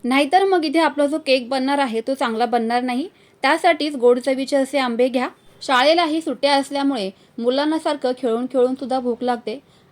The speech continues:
आणि मग सारखं चालू असतं की आई काहीतरी खायला दे, काहीतरी खाऊ दे, सारखं काय बरं मुलांना बनवून द्यायचं.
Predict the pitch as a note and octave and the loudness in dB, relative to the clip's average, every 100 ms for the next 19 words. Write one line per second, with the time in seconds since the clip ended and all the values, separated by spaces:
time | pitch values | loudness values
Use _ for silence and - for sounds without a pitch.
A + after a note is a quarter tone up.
0 | - B3 D4+ E4 D#4+ C4 D#4 D#4 C4 D4 | -4 -2 0 0 0 0 0 2 2 2
1 | C#4+ - B3 C4+ A3+ A#3 B3 B3 B3+ B3+ | 0 0 -6 -4 -4 -2 -2 -2 -4 -2
2 | A3 A3+ A3 F#3+ F#3+ G#3 A3+ B3 - G3+ | -4 -4 -4 -6 -6 -6 -4 -6 -4 -6
3 | A#3 F#3+ F3+ - _ _ - C4 C#4 F4 | -4 -6 -10 -16 _ _ -4 -2 0 0
4 | D#4+ E4+ E4 E4 D#4+ C#4+ C#4+ C#4+ C4 B3+ | 2 2 2 2 2 0 0 0 -2 -2
5 | C4 B3 A3+ G3+ | -2 0 -2 -4